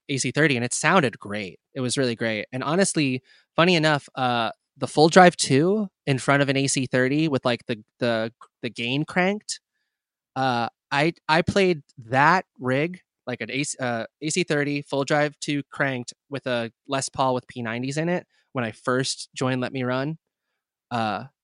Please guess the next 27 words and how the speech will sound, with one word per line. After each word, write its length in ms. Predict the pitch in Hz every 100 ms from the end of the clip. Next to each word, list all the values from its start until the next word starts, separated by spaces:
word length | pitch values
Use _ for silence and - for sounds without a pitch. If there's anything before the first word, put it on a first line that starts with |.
| _ _
because 260 | 135 147 127
it 40 |
was 140 | 120 113
what 100 | 117
was, 180 | 117 -
like, 200 | 117 117
lot, 220 | 117 117
like, 140 | 113 - _ -
basically 260 | 127 123 113
what 200 | 117 113
was 280 | 110 - _ -
sitting 320 | - 127 113
around. 420 | 104 113 143 165 _ _ _ _ _ _ _ _ _ _
And 360 | 135 131 123 120 _
that 180 | 139 135
is 240 | 156 147 -
one 220 | 120 135
of 60 | 131
the 60 | 113 -
best, 280 | 131 127 120
like, 160 | 113
crunch 520 | - - 127 135 - -
tones 460 | 156 160 170 180
I've 120 | 123 113
ever 220 | 104 104
had, 280 | 87 - - _ _ _ _ _ _ -
is 440 | 127 110 - -